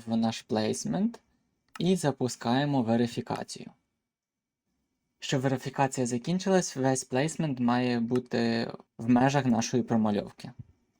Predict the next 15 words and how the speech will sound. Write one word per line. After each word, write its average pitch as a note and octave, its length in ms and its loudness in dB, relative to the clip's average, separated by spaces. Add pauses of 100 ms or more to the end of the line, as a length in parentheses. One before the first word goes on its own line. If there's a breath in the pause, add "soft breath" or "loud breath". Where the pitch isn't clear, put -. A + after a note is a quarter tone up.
(1000 soft breath)
Тепер, C#3 340 -2
коли A#2+ 580 0
верифікація A#2+ 680 2
закінчилась, C3+ 600 0
тепер - 220 -2
ми D3+ 120 2
можемо B2+ 520 4
вимкнути A#2+ 520 2
відображення B2 720 0
плейсменту, C3 680 -2
щоб C#3 220 -4
він B2+ 200 0
нам B2+ 220 -2
не B2+ 80 -2
заважав. C3 580 -4